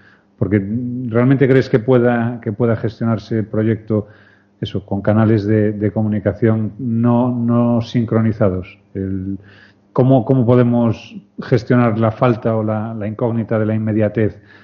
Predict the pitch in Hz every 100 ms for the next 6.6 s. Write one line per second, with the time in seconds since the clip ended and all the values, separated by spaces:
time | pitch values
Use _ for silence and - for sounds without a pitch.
0 | _ - 107 107 107 113 110 110 123 117
1 | 117 120 117 110 110 110 104 117 107 104
2 | 113 104 101 - - _ - 117 131 117
3 | 104 107 113 110 - 117 120 - - -
4 | - - 135 107 123 123 120 117 123 113
5 | 110 110 110 107 113 113 117 110 - 110
6 | 110 107 104 104 107 104